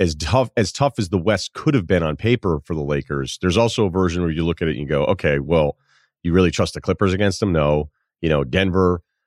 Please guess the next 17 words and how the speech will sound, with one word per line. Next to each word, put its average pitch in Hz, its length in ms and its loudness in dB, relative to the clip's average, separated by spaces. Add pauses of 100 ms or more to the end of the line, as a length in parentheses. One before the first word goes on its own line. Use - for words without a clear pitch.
(280)
now 92 300 0
without 85 260 2
Murray, 80 560 2
like, 78 200 -4
they're, 82 180 -4 (200)
they're 92 200 -2
just 87 240 -4
an 87 60 0
afterthought. 82 580 -4
They're 82 80 -4
going 92 240 2
to 62 60 -6
be. 53 160 -14 (160)
I 82 60 -6
mean, 82 180 -4
even 92 320 -2
with 85 260 0